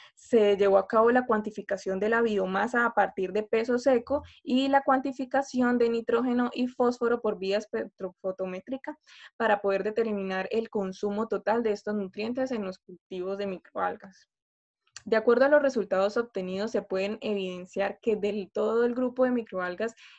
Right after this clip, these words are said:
eh, seleccionadas inicialmente, solo cinco microalgas pudieron crecer en un medio de cultivo,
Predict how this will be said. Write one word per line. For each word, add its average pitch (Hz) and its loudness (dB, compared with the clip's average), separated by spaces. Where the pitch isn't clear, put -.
eh, 202 0
seleccionadas 196 -2
inicialmente, 208 0
solo 226 2
cinco 254 0
microalgas 226 0
pudieron 190 -2
crecer 190 -6
en 202 -2
un 220 -2
medio 220 -2
de 214 -4
cultivo, 202 -4